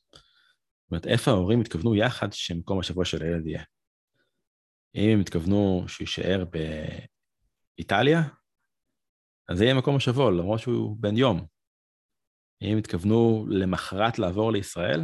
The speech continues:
אז ישראל היא המקום מושבו, למרות שהוא לא דרך בישראל אפילו יום אחד.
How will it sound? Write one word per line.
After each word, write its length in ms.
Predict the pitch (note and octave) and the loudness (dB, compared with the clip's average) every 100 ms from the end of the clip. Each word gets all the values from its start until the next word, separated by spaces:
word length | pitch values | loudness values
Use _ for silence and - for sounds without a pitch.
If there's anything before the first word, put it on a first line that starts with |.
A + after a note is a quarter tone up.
| C#3 _ _ _ _ _ _ _ _ _ _ _ | -4 _ _ _ _ _ _ _ _ _ _ _
אז 200 | - G2 | -6 -4
ישראל 300 | G#2 - D3 | -2 2 4
היא 80 | F3+ | 4
המקום 220 | C#3 A#2+ | 4 2
מושבו, 320 | A#2 A2 A2 C#3 | 0 0 2 4
למרות 220 | A2 B2+ | 4 0
שהוא 100 | C3 | 0
לא 60 | |
דרך 260 | B2 G#2+ G#2 | 2 2 0
בישראל 380 | G#2+ F#2+ F#2 F#2 | -4 -6 -6 -6
אפילו 220 | - E2+ | -6 -8
יום 160 | D#2+ E2 | -6 -8
אחד. 180 | - | -12